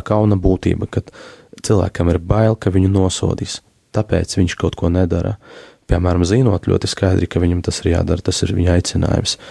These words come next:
Bailes no nosodījuma, no tā otrā cilvēka tāda asā, nelabvēlīga skatiena, kas viņu nosoda, kas viņu sagrauj. Eh, tāpēc kauns, eh, var tiešām radīt, nu, tādas, eh,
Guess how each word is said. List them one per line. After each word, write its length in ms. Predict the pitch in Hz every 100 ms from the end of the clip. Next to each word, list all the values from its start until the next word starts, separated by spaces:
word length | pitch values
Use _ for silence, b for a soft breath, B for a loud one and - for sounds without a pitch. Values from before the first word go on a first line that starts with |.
| B B
Bailes 460 | - 98 113 123 -
no 80 | 98
nosodījuma, 540 | 95 95 92 87 85 90
no 80 |
tā 160 | - 98
otrā 400 | 101 120 123 90
cilvēka 640 | - 123 120 92 - 92 B B B B B
tāda 240 | 101 92 -
asā, 460 | 101 110 - - 85
nelabvēlīga 720 | 90 110 104 87 90 87 90
skatiena, 680 | 90 - 90 - 87 92 104 98 -
kas 160 | 104 -
viņu 160 | 92
nosoda, 480 | 92 92 92 92 90
kas 140 | - -
viņu 100 | 87
sagrauj. 480 | - 85 82 80 82 - B B B B B B
Eh, 380 | 127 95 95 101 -
tāpēc 360 | 101 95 -
kauns, 420 | - 104 104 101 -
eh, 120 | 90 - - -
var 220 | 95 -
tiešām 440 | 98 - 95 92 -
radīt, 500 | 95 98 92 90 -
nu, 240 | 98 98 - - -
tādas, 360 | 95 92 -
eh, 120 | -